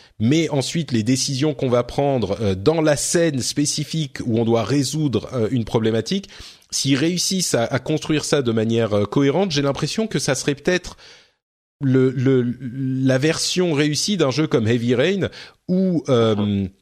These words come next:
Speaker 1: c'était un petit peu étalé comme de la con-, comme trop peu de confiture sur une tartine dans Heavy Rain,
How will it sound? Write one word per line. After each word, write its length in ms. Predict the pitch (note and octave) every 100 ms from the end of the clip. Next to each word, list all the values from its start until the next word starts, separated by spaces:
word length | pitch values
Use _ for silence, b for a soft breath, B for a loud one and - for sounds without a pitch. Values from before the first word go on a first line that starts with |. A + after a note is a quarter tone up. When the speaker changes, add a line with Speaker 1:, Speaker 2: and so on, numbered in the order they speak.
| _ _ _ _ _ -
Speaker 1:
c'était 300 | - C#3 B2+
un 80 | D3+
petit 180 | D3+ E3+
peu 220 | - F#3+
étalé 380 | F3 E3 E3 E3
comme 180 | E3 C3
de 80 | B2
la 120 | B2
con-, 180 | C3+ B2
comme 240 | C3 B2
trop 200 | - -
peu 140 | F#3 G3
de 80 |
confiture 480 | - D#3+ D#3 - E3+
sur 160 | - B2
une 80 | A#2
tartine 400 | C3 - - F3
dans 120 | C#3+
Heavy 200 | A2+ A2+
Rain, 200 | A2+ F3